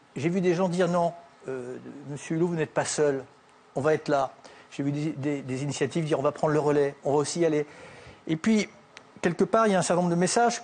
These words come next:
qui sont sortis de ma bouche, euh, en disant, euh, ben, il faut acter que le problème, c'est le modèle dominant. C'est vrai que c'est difficile à dire parce que c'est un modèle qui a eu ses vertus, pas pour tout le monde, pendant cent cinquante ans. Et c'est celui-là qu'il faut, euh, remettre en cause.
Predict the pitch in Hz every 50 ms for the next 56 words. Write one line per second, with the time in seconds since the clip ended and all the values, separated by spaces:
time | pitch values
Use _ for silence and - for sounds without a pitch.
0 | - 180 - - 147 - - 139 - - - - - 160 143 143 139 143 151 160
1 | 160 - - - - 127 120 120 - - - - - - - - - - - -
2 | - 120 117 127 131 123 139 139 147 143 127 120 117 120 113 - - 123 120 123
3 | 123 - - - - - - - - - - - - - - - - - - 151
4 | 147 135 - - 175 180 180 - - 139 135 127 - - - - - - 127 117
5 | - - 135 131 156 170 170 185 175 - - _ _ - - - - 135 135 135
6 | 131 131 147 151 143 127 147 139 139 143 147 156 165 175 170 - - - - -
7 | - - - - - - - 135 139 160 156 - 143 127 139 151 - 160 147 -
8 | 180 160 160 156 170 190 196 180 - 156 - - 139 - 139 131 127 143 156 156
9 | - - 127 123 123 - 143 123 139 147 - - - 196 208 202 175 - - -
10 | 139 - - - - - 196 185 196 208 208 202 190 - - - 135 - - -
11 | 147 - - 151 - 175 160 - - 190 185 - - - - - - - - 143
12 | 156 156 147 - - 147 127 - - 156 151 143 135 - 151 139 - - - 151
13 | 131 151 156 147 - 175 160 - 196 196 196 180